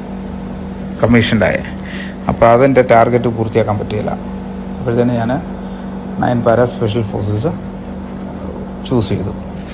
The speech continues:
അത് നമ്മുടെ ക്യാപ്റ്റൻ പോൾ ബാസ്റ്റൺ സാറിൻ്റെ യൂണിറ്റ് ആയതുകൊണ്ട് തന്നെയാണ്. അപ്പം അതുകൂടെ ആയപ്പോഴത്തേന് ഞാൻ നയൻ പാര എസ് എഫ് ഓ-, ഓപ്റ്റ് ചെയ്തു.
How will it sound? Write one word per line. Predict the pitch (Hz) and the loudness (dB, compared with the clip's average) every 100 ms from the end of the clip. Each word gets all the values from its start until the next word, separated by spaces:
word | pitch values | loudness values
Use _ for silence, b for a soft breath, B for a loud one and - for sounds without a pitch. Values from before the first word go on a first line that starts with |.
| B B B - | B B B 2
അത് | 117 143 151 143 | 8 8 6 4
നമ്മുടെ | 135 131 135 | 4 6 4
ക്യാപ്റ്റൻ | - 120 - 127 | 4 0 2 2
പോൾ | 120 123 | 6 6
ബാസ്റ്റൺ | 120 120 - 120 | 6 4 4 2
സാറിൻ്റെ | 120 113 113 110 - - - - | 4 4 4 0 -2 -10 -10 -2
യൂണിറ്റ് | 117 113 107 | 2 2 4
ആയതുകൊണ്ട് | 104 104 107 104 104 | 4 4 2 0 0
തന്നെയാണ്. | 101 - - - - - - | 0 -4 -6 -8 -10 -10 -8
അപ്പം | - 104 - - - - - | -6 -4 -4 -8 -10 -10 -4
അതുകൂടെ | 110 117 117 | -2 2 4
ആയപ്പോഴത്തേന് | 110 107 113 110 127 135 | 4 2 -2 -2 0 0
ഞാൻ | 110 | 0
നയൻ | 110 110 110 107 | -2 -2 -2 2
പാര | 107 107 | 2 2
എസ് | 101 107 | 0 -2
എഫ് | - | -2
ഓ-, | - - 123 120 - - - - 123 113 | -4 -6 -4 -2 -2 -4 -6 -4 -2 -2
ഓപ്റ്റ് | 98 | -2
ചെയ്തു. | 107 113 | -2 -2